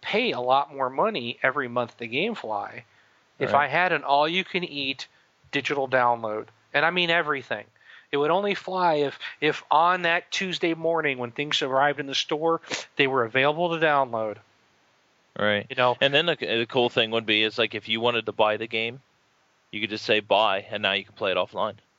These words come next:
Speaker 2: Of
Speaker 1: Yeah.
Speaker 2: course, hardware, it, like you said, a hard drive comes into play at that point, but still.
Speaker 1: Right.
Speaker 2: I mean
Speaker 1: Or, or you do a buy now, and they s-, they send you the disc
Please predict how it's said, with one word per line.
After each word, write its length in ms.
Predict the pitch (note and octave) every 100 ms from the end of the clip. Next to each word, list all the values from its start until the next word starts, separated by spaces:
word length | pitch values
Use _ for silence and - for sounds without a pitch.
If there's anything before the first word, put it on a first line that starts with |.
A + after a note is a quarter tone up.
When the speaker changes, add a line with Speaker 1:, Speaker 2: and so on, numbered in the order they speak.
| _ _ _ _ _ _ _ _ D#3+
Speaker 2:
Of 60 |
Speaker 1:
Yeah. 80 | G#3+
Speaker 2:
course, 140 | G#3+ B2+
hardware, 400 | A#2 G2+ G#2+ -
it, 160 | A#2+
like 160 | B2 B2
you 60 | -
said, 160 | A2
a 40 | G2+
hard 160 | G#2+
drive 200 | G#2 G2
comes 240 | - F#2+ G2
into 140 | G2
play 180 | G#2+ F#2+
at 80 | F#2
that 160 | F#2
point, 280 | - G#2 A2+ -
but 200 | - -
still. 380 | - G2+ G#2 _ _ _
Speaker 1:
Right. 260 | C#3+ C3+ A#2+ _
Speaker 2:
I 40 | F2
mean 120 | G2+ - - - A3+
Speaker 1:
Or, 280 | B3 C4
or 260 | - G3+ G3+
you 220 | F3 F#3+
do 220 | D#3+ D#3+ E3+
a 40 |
buy 300 | D3 C#3 D#3
now, 460 | E3+ B2 A#2+ C#3+ E3 _ _ _ _ _ _ _ _ _ -
and 640 | C#3+ C#3 C#3 C#3 C3+ C3+ C3
they 120 | B2+ C3+
s-, 300 | - - B2
they 160 | C3+ B2+
send 320 | - D3 C#3+
you 100 | D3
the 100 | C#3+
disc 380 | F3+ - -